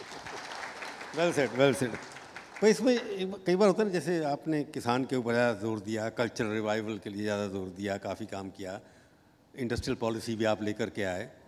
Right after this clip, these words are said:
तो कई बार लगता है कि आप इंडस्ट्री की तरफ जितना विकास होना चाहिए, टेक्नोलॉजी की तरफ जितना होना चाहिए, उसका उतना प्रयोग आप नहीं कर पाए जितना होना चाहिए। ये तो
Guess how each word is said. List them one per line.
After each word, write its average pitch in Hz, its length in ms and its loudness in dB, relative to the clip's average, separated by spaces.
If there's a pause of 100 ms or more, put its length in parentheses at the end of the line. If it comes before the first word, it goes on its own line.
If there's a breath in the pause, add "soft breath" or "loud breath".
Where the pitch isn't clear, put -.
(600)
तो 170 80 -8
कई 165 160 -4
बार 175 120 0
लगता 170 240 -2
है 180 40 0
कि 185 120 -4
आप 175 360 -2
इंडस्ट्री 135 480 -6
की 175 120 -12
तरफ 151 260 -2
जितना 131 260 0
विकास 120 360 -2
होना 107 200 0
चाहिए, 98 240 -4
टेक्नोलॉजी 120 640 0
की 104 140 -12
तरफ 101 120 -8
जितना 101 260 -6
होना 92 240 -2
चाहिए, 90 280 -8
उसका 139 380 -2
उतना 139 420 -4
प्रयोग 120 380 0
आप 101 200 -4
नहीं 101 180 -4
कर 104 100 -4
पाए 110 180 -6
जितना 101 260 -10
होना 92 200 -6
चाहिए। 95 360 -10
ये 127 60 -8
तो 185 260 -6